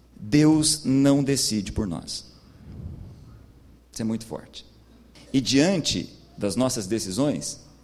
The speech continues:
sabe qual é a postura de Deus? O silêncio. Guarda isso com você. Deus não toma decisões por nós. E todas as vezes que nós estamos diante de uma decisão,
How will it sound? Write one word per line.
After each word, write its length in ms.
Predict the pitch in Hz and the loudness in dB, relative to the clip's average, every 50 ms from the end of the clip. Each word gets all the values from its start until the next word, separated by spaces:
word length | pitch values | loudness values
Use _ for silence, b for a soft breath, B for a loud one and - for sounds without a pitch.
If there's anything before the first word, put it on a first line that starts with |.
| B B B B B B B B | B B B B B B B B
sabe 300 | - - - 139 139 - | -14 -4 -4 -4 -2 0
qual 140 | - 143 131 | 2 2 2
é 40 | 120 | 2
a 40 | |
postura 420 | 117 - 113 107 - 117 113 104 92 | 2 0 -2 -2 0 -2 -2 -2 -2
de 80 | 87 | -2
Deus? 380 | 92 123 131 110 92 - - - - - - - - - - - - - - - | -2 0 0 0 -2 -6 -12 -14 -16 -20 -20 -20 -20 -20 -20 -20 -20 -20 -12 -8
O 40 | |
silêncio. 600 | - - - 117 95 87 80 - - - - - - - - - - - - - - - - _ _ _ _ - | -6 -6 -4 -4 -6 -6 -8 -8 -10 -12 -12 -14 -16 -20 -20 -20 -20 -20 -20 -20 -20 -20 -20 _ _ _ _ -4
Guarda 320 | - 139 165 160 123 110 104 | -2 0 0 0 0 0 0
isso 160 | 90 - - | 0 -2 -4
com 80 | - 85 | -6 -6
você. 260 | 80 - - - - - - - - - - _ _ - | -6 -8 -10 -12 -14 -16 -20 -20 -20 -20 -20 _ _ -18
Deus 720 | 98 98 101 143 151 151 156 160 160 - - - - - - | -18 -2 0 2 4 4 2 0 -2 -6 -6 -8 -10 -8 -4
não 440 | 139 143 147 147 151 151 165 180 180 | -2 0 2 4 4 2 2 0 -4
toma 600 | - - - 127 127 131 135 139 139 139 135 - - - | -4 0 2 2 2 4 2 2 0 -2 -4 -8 -14 -14
decisões 960 | 113 110 131 135 131 - 117 110 92 90 107 104 104 104 104 107 - - - - - - - - | -4 -2 -2 -2 0 -2 -4 -4 -4 -2 -2 -2 -2 -4 -4 -6 -8 -12 -12 -14 -18 -20 -20 -16
por 160 | - 104 101 95 | -12 -10 -8 -6
nós. 460 | 92 78 69 - - - - - - - - _ _ _ | -6 -6 -8 -10 -12 -14 -14 -16 -18 -20 -20 _ _ _
E 80 | 95 98 | -10 -10
todas 640 | - - - _ _ _ - 190 208 214 196 180 | -10 -14 -20 _ _ _ 4 4 4 6 4 2
as 180 | 165 156 117 95 | 0 -2 -2 0
vezes 300 | 101 107 107 107 107 107 | 0 0 0 0 -2 -4
que 60 | 101 | -6
nós 120 | 101 98 - | -6 -6 -6
estamos 300 | - - 117 117 104 90 | -4 -2 -2 -2 -2 -2
diante 340 | 92 104 117 127 - 101 | -2 -2 -2 -2 -4 -6
de 120 | 95 101 120 | -6 -2 -2
uma 120 | 113 107 | -2 -2
decisão, 760 | 95 98 123 123 - - 107 87 90 98 95 95 101 104 110 | 0 -2 -2 -2 0 -4 -4 -2 -2 -2 0 0 -2 -4 -6